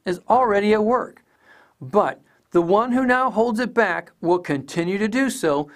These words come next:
till he is taken out of the way. And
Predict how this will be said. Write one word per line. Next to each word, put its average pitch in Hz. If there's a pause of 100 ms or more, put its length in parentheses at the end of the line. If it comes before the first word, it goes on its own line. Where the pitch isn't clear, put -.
(240)
till 226
he 190
is 127
taken 196
out 139
of 139
the 151
way. 143 (640)
And 139